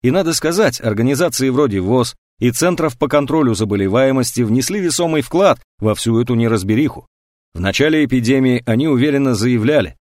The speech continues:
что маски как основное средство защиты бесполезны,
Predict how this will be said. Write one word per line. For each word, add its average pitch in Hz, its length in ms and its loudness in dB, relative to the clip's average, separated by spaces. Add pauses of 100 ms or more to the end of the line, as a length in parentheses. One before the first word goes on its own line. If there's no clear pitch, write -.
(100)
что - 220 -2
маски 180 360 0
как 147 180 -2
основное 135 460 0
средство 131 480 -2
защиты 147 520 -2
бесполезны, 131 840 -2